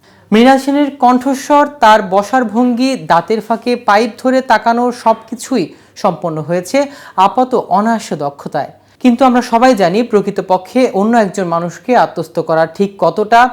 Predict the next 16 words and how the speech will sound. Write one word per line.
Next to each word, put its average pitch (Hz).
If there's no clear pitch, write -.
আয়াসসাধ্য। 165
তাই 165
পর্দায় 160
বিশ্বাসযোগ্য 202
মৃণাল 214
সেন 247
হয়ে 202
ওঠার 214
জন্য 233
চঞ্চলবাবুকে 185
কুর্নিশ 156
জানাই। 143
আশা 208
করব 240
তিনি 226
পশ্চিমবঙ্গের 220